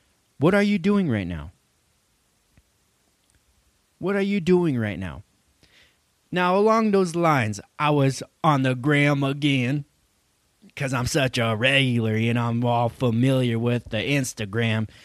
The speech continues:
Anywho, I came across, right, and, uh, and hey, this is paying a tribute a little bit here to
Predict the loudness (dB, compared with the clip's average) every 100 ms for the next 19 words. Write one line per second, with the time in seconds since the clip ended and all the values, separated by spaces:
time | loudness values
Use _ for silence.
0 | -20 _ _ -20 _ _ _ _ -2 2
1 | 2 0 0 -2 -2 -2 -2 -4 -4 -2
2 | -4 -8 -12 _ _ _ _ _ _ _
3 | _ _ -2 0 0 -4 -6 -6 -8 -4
4 | -4 -4 -8 -4 -2 -2 -4 -6 -6 -4
5 | -4 -2 0 -2 -2 -2 -2 -2 -2 0
6 | -2 -2 -4 -4 -6 -4 -4